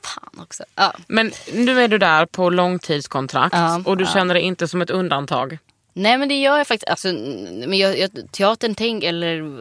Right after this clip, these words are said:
Speaker 1: vår teaterchef, det känns som att, ehm, att han, eh, bryr sig nu, eller nu och nu, han är en ganska ny chef, så att jag vet inte vad han liksom har tänkt förut, men det känns som att han han har en, det är flera nya unga och det är flera som s-,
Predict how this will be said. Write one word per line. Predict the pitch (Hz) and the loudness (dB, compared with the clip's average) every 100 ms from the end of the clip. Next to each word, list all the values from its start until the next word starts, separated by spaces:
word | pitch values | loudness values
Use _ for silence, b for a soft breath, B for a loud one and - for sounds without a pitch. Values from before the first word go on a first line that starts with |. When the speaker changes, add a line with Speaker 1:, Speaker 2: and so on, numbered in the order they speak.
| 92 | -12
Speaker 1:
vår | 135 156 | -8 -10
teaterchef, | - 170 165 208 196 - - - | -6 -6 -6 -4 -4 -4 -16 -14
det | 202 220 | -6 -2
känns | 226 208 | 0 -2
som | 214 202 | -4 0
att, | 190 - - | -2 -2 -6
ehm, | 190 185 180 175 175 165 - - _ | -2 0 0 -2 -4 -8 -12 -20 _
att | - - - - | -14 -12 -12 -12
han, | - 180 165 160 | -8 -8 -6 -6
eh, | 160 151 - | -8 -10 -14
bryr | - 147 202 226 | -18 -4 -2 -2
sig | 196 - 180 | -2 -4 -4
nu, | 165 160 170 240 285 294 - | -2 -2 -2 -4 -10 -14 -8
eller | 165 | -6
nu | 135 143 | -6 -6
och | 151 | -6
nu, | 151 175 | -6 -4
han | 156 | -6
är | |
en | 180 | -6
ganska | 185 139 | -8 -10
ny | 139 139 | -10 -12
chef, | 147 147 175 233 - - | -12 -8 -8 -8 -16 -18
så | - | -14
att | 160 | -12
jag | 165 | -8
vet | 165 180 | -8 -6
inte | 160 156 143 117 147 | -8 -8 -10 -12 -14
vad | - 147 | -16 -12
han | 151 147 147 143 - - - - - - | -10 -10 -12 -14 -18 -20 -20 -20 -20 -20
liksom | 147 139 143 | -20 -16 -16
har | |
tänkt | 143 151 147 _ - | -14 -14 -14 _ -20
förut, | - 170 156 190 - | -16 -8 -6 -6 -8
men | 180 | -8
det | 180 | -6
känns | 180 180 | -6 -8
som | - | -8
att | 165 | -12
han | 165 165 165 B B B B B B | -8 -8 -8 B B B B B B
han | 190 190 | -4 0
har | 185 | 2
en, | 185 185 156 | 0 -2 -4
det | 180 | -2
är | 185 | -2
flera | - 196 180 175 165 | -2 -2 0 0 -2
nya | 185 202 196 170 185 | 0 0 0 0 0
unga | 196 214 180 170 185 | 2 0 -2 -4 -4
och | - 170 - | -4 -6 -8
det | 180 | -8
är | |
flera | - 165 151 147 | -8 -8 -6 -6
som | 156 | -10
s-, | 143 - | -12 -12